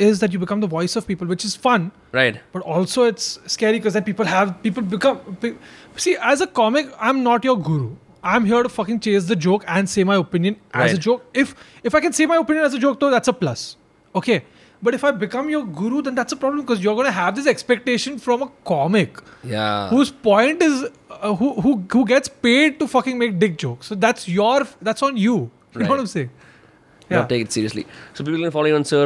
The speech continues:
Speaker 2: Ronak Rajani on YouTube, just Ronak Rajani.
Speaker 1: Yes.
Speaker 2: And, uh, your I P, Relationship
Speaker 1: Relationship
Speaker 2: Advice,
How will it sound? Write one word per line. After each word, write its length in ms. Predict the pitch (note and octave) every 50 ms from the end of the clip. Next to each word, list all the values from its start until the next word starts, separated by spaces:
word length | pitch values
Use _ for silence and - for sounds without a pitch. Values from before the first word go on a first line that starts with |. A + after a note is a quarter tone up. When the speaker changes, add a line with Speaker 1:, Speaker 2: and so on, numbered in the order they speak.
| C3+ C3+
Speaker 2:
Ronak 200 | C3 C3+ C3+ B2+ A#2+
Rajani 280 | A#2 B2 B2+ C3 C#3 C#3+ C3 - A#2 A#2
on 100 | A#2 A#2 B2+
YouTube, 340 | B2+ B2 D3 D3 C#3+ B2+ C3+
just 220 | C3+ - - - B2 A#2+
Ronak 260 | B2 B2+ C3 B2 C3 B2
Rajani. 280 | B2+ B2+ C3 C#3 D3 D#3+ E3+ E3 - _ - E3 D#3
Speaker 1:
Yes. 160 | B2+ - - - - -
Speaker 2:
And, 280 | B2 A#2+ B2 B2 B2+ B2+ B2
uh, 320 | B2 A#2+ B2 A#2+ A#2+ A#2 A#2 A2+ A#2+
your 120 | B2 B2 A#2 - - - _ _ B2+ D3
I 20 | E3 - F#3
P, 100 | D3 G#2
Relationship 680 | - - - - - _ _ _ _ _ _ _ - C3 C3
Speaker 1:
Relationship 420 | C3 - D3+ C#3+ C3 C#3+ C3 B2
Speaker 2:
Advice, 360 | B2 B2 C#3 D#3+ G3 F#3 -